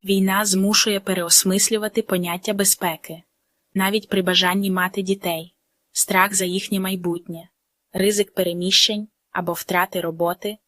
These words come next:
стають серйозними бар'єрами. Однак паралельно формується новий ресурс: спільноти підтримки, психологічні служби та програми, які допомагають молодим батькам знаходити внутрішню стійкість.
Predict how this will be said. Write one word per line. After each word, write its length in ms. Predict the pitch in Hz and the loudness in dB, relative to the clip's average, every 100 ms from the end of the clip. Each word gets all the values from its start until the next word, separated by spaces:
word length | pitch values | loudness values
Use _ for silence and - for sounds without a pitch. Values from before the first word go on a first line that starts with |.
| _ _ | _ _
стають 460 | - - 180 185 202 | -6 -2 -2 0 0
серйозними 760 | - 175 165 180 190 196 196 | 2 0 0 0 0 -2 -2
бар'єрами. 720 | 196 196 185 170 165 160 160 165 _ _ _ _ - | 0 0 0 -4 -6 -10 -14 -18 _ _ _ _ -4
Однак 420 | 185 180 185 214 | -2 0 -2 -2
паралельно 580 | - 180 170 175 185 196 | -4 -4 -2 -2 0 -4
формується 680 | - 180 175 180 185 - 175 | -2 -2 -2 -6 -2 -2 -2
новий 300 | 170 170 190 | -4 -4 -2
ресурс: 680 | 190 - 180 165 - - _ _ _ _ | 0 0 0 -2 -4 -6 _ _ _ _
спільноти 640 | - - 185 180 196 214 | -2 2 2 0 -2 -4
підтримки, 720 | 190 185 180 175 190 - 220 - _ _ _ | -8 -6 -2 -2 -2 -6 -8 -10 _ _ _
психологічні 800 | - - - 180 175 202 - 170 | -2 0 0 -2 0 2 2 0
служби 540 | - 185 202 208 214 226 _ _ - | -2 0 -2 -2 -6 -8 _ _ -4
та 120 | 196 | -4
програми, 640 | 196 175 175 175 190 214 240 _ _ _ | -2 -2 -2 -2 -4 -8 -14 _ _ _
які 220 | 190 226 | -4 0
допомагають 760 | 220 214 190 180 180 180 185 185 | 2 2 0 0 0 0 -2 -4
молодим 440 | 175 170 175 180 | -4 -4 -4 -2
батькам 520 | 165 - - 175 202 - _ _ | -4 -4 -4 -4 -4 -10 _ _
знаходити 680 | 180 175 - 190 202 208 220 | -10 -8 -2 0 0 0 0
внутрішню 600 | 180 180 190 202 196 196 | 0 -2 -2 -2 0 0
стійкість. 800 | 190 - 180 165 - 156 - - | -2 -2 -4 -6 -10 -10 -12 -14